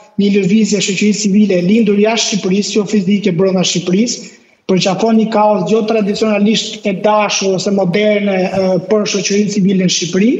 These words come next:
dhe madje arrim këtë fitore ne, nuk ishim nisur nga premisa se do të fitojmë, madje ishim përgatitur për këtë çështje në, për ta dërguar në gjykatën në Strasburgu, kështu që, e,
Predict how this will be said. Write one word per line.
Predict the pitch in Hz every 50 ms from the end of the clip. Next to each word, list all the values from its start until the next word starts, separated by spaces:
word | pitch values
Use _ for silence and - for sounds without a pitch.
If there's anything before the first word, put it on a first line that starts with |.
| - - - - - - _ _
dhe | - 180 185
madje | 180 190 202 214 220 208 247 254 247
arrim | 254 220 196 185 202 226 214 180
këtë | - 233 208
fitore | - 208 190 - 208 208 202 196
ne, | 202 226
nuk | 226 220 220 214 240
ishim | 240 - - 254
nisur | 240 240 240 - 233 240 226
nga | 214
premisa | 214 220 214 214 220 208 - 220 202
se | - 214
do | 190 214
të | 202 - 208
fitojmë, | 202 175 196 208 233 269 - - - - - - - - _ _ _ _ -
madje | 202 208 196 190 196 190 170
ishim | 170 175
përgatitur | 175 202 185 190 175 185 220 208 214 202 208
për | 196 175
këtë | - 226 214 208 202 196 190 190
çështje | 180 - 214 214 214 214 - 233 214 214 190 190
në, | 190 202 202 202 196 196
për | - 208 202
ta | 208 202
dërguar | 202 190 175 185 220 214 202
në | 208
gjykatën | 190 180 208 202 202 208 190
në | -
Strasburgu, | - 190 185 170 185 208 196 170 170 160
kështu | - - 208 190
që, | 175 - 214 208
e, | 196 208 - - - - - _ _ _ - 185 185